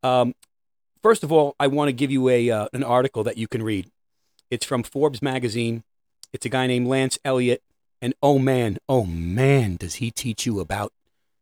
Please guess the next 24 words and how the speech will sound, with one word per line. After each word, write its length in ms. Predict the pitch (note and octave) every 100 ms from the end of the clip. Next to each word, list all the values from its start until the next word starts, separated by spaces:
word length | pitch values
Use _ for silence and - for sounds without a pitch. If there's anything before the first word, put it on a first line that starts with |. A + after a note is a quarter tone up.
| _ _ _ _
you 100 | A2+
know, 300 | G2+ F#2 F2+
regenerative 640 | G#2+ F#2 A2 G#2 G2 F#2
A 160 | F#2 F#2
I 200 | F2 E2
and 160 | D#2 D#2
stuff. 240 | - F2+ - -
I 60 |
mean, 240 | A#2 A#2 - _ _ _ _
he 240 | - F3+
teaches 480 | F#3+ - D3+ C3+ A2
you 140 | B2 A2+
about 340 | G#2+ G#2+ G#2+
generative 680 | F#2 B2+ C3+ C#3+ D3 C3+ -
pre-trained 640 | C3+ B2+ - A#2 A2+ A2
transformer. 680 | - A2 G#2 - G#2+ F#2 D2 -
That's 180 | B2
what 120 | A#2 A2+
that 160 | A2+
G 160 | - A2
P 160 | A2 F#2+
T 160 | G2
stands 320 | - F#2+ F#2
for, 220 | - D#2+